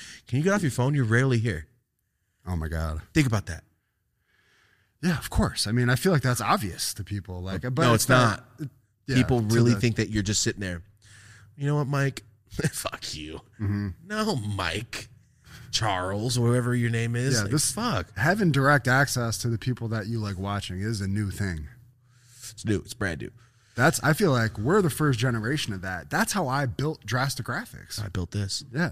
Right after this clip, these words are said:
Speaker 1: Respond to everybody 'cause everyone took the time to talk
Speaker 2: Mm-hmm.
Speaker 1: and watch. So I gotta take the time to talk and watch for
Speaker 2: Yeah.
Speaker 1: five hundred million fucking th-, times.
Speaker 2: You're
Speaker 1: But
Speaker 2: unique, though,
Speaker 1: I
Speaker 2: 'cause nobody
Speaker 1: appreciate it.
Speaker 2: else does that. That's, but that is why this community is so
Speaker 1: So
Speaker 2: tight.
Speaker 1: strong. Yeah, I remember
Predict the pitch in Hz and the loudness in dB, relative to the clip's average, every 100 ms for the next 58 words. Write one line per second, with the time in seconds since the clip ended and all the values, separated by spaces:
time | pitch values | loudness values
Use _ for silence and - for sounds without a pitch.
0 | - 87 95 95 95 98 98 82 82 - | -4 -8 -4 -4 -2 -2 -2 -4 -6 -8
1 | 92 87 92 90 - 95 95 - 87 120 | -4 -2 -2 -4 -8 -8 -8 -8 -8 -10
2 | - _ _ _ _ 87 87 104 87 90 | -16 _ _ _ _ -18 -10 -8 -4 -2
3 | 80 50 - - - 95 85 78 90 - | -4 -4 -6 -4 -4 -2 -4 -4 -6 -6
4 | - 85 - 82 85 82 92 - - - | -8 -8 -8 -8 -8 -8 -10 -12 -12 -16
5 | - - 110 92 85 78 85 73 78 78 | -12 -4 -2 -2 -4 -6 -8 -10 -10 -10
6 | 76 82 82 80 - 90 71 64 - _ | -10 -12 -14 -16 -16 -12 -12 -12 -14 _
7 | _ _ _ _ _ 139 160 147 143 139 | _ _ _ _ _ 4 6 8 8 6
8 | 131 - 120 123 - 131 120 120 110 104 | 4 2 2 2 2 2 2 0 0 -4
9 | 107 98 90 87 87 117 120 - 117 101 | -6 -8 -8 -12 -8 -4 -4 -6 -8 -4
10 | 123 117 104 92 104 113 107 104 - 107 | -2 -2 -4 -4 -4 -2 -2 -2 -2 -4
11 | 101 98 98 - 98 107 98 - 123 104 | -4 -6 -6 -6 -2 0 0 0 -2 -2
12 | 120 147 104 107 120 117 | -2 -2 0 2 2 0